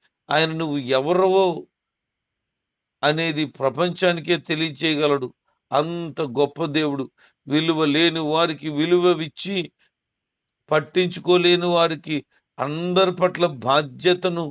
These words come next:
కనుపరచగలిగినటువంటి గొప్ప దేవుడు మన దేవుడు.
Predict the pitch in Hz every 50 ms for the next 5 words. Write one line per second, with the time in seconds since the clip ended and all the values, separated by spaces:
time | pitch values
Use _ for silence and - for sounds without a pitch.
0 | - _ _ _ _ _ _ _ _ _ _ _ _ _ - - 143 151 156 160
1 | 135 156 180 170 165 - - 180 175 156 170 160 160 156 165 160 151 - 160 156
2 | 147 147 135 135 139 139 117 - _ - - 147 143 156 151 143 147 151 151 147
3 | 135 - - _ _ _ _ _ _ - - 131 135 139 143 147 139 120 123 143
4 | 143 135 131 131 131